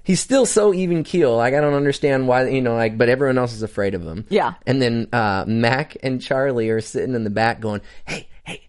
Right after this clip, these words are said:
Speaker 1: and, like, telling
Speaker 2: He's like,
Speaker 1: him all
Speaker 2: "I'll
Speaker 1: these
Speaker 2: just
Speaker 1: things.
Speaker 2: confess for him."
Speaker 1: Yeah, and they
Speaker 2: 'Cause
Speaker 1: start
Speaker 2: they need to hurry things along.
Speaker 1: Yeah, they got, they got things to do. They gotta go drink some beers, and they, I guess they kinda have a bar to run.
Speaker 2: Mm-hmm.
Speaker 1: And, uh, and then Pete freaks out again. Well, he doesn't, he doesn't freak out. He's just like, "I don't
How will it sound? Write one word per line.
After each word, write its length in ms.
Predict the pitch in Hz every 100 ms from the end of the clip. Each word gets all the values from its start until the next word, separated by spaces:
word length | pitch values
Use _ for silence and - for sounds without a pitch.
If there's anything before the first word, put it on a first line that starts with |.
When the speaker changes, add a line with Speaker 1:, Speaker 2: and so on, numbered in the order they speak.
| -
Speaker 1:
and, 140 | - 120
like, 160 | 107
telling 220 | - 135 131
Speaker 2:
He's 60 |
like, 60 | 196
Speaker 1:
him 40 |
all 60 | 113 277
Speaker 2:
"I'll 40 |
Speaker 1:
these 60 | 277
Speaker 2:
just 80 | -
Speaker 1:
things. 120 | 262
Speaker 2:
confess 160 | 254 -
for 220 | 226 202
him." 160 | 160 -
Speaker 1:
Yeah, 240 | 170 135
and 120 | 117 131
they 80 |
Speaker 2:
'Cause 80 | 131
Speaker 1:
start 100 | 254
Speaker 2:
they 140 | 247 285
need 180 | 277 285
to 80 |
hurry 220 | 294 285 294
things 280 | 269 269
along. 440 | 269 320 320 160 -
Speaker 1:
Yeah, 160 | 302
they 140 | 101 131
got, 180 | 214 117
they 140 | 143
got 160 | 285 -
things 180 | 175 -
to 60 |
do. 160 | 196 359
They 140 | 127
gotta 220 | 110 107 117
go 100 | 127
drink 220 | 110 110
some 140 | 180
beers, 280 | 151 107 143
and 100 | 135
they, 100 | 76 -
I 60 | -
guess 200 | - -
they 120 | -
kinda 200 | 117 110
have 160 | 117 120
a 40 | -
bar 260 | 98 117
to 60 | 151
run. 320 | 101 98 123 - -
Speaker 2:
Mm-hmm. 420 | 208 208 208 175 208 -
Speaker 1:
And, 320 | 175 165 160
uh, 360 | 147 135 113 - - _ _ _ _
and 120 | 147
then 140 | 143 135
Pete 340 | - 156 160 - -
freaks 280 | - 151 -
out 180 | 117 107
again. 280 | 104 98 160
Well, 80 |
he 60 | 196
doesn't, 200 | 214 151
he 60 | 127
doesn't 220 | 156 120
freak 260 | - 104 101
out. 200 | 98 131
He's 100 | 120
just 140 | 127
like, 240 | 123 110 -
"I 60 |
don't 200 | 120 113